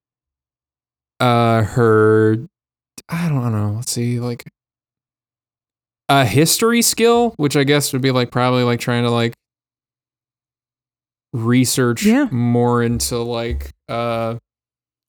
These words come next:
Speaker 1: maybe doing some more research on Arthur, but, like, yeah, trying to up her history skill in the process.
Speaker 2: All right. Um, yeah.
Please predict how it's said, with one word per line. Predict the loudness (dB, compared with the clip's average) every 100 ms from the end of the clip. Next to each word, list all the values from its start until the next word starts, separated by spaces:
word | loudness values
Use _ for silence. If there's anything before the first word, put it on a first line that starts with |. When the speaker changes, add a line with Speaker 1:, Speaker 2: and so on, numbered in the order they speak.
| _ -8
Speaker 1:
maybe | -4
doing | -2 -2
some | -2
more | -2
research | -2 -2 -4 -4
on | -4
Arthur, | -2 -2 -2 -4 -2
but, | -4 -2
like, | -2 -4 -8 -4
yeah, | -2 0
trying | -2 -2 -2
to | -2
up | -2
her | -2
history | -2 -2 -6
skill | -6 -6 -6 -6
in | -8
the | -8
process. | -6 -6 -8 -14 -16 -20 _ _ _ _ _ _ _ _ _ _ -2
Speaker 2:
All | 0
right. | 2 0 -2 -8 _ _ _ _ _ _ _
Um, | 0 2 4 4 2 2 0 -4 -14 -20 _ _ _ _
yeah. | 0 2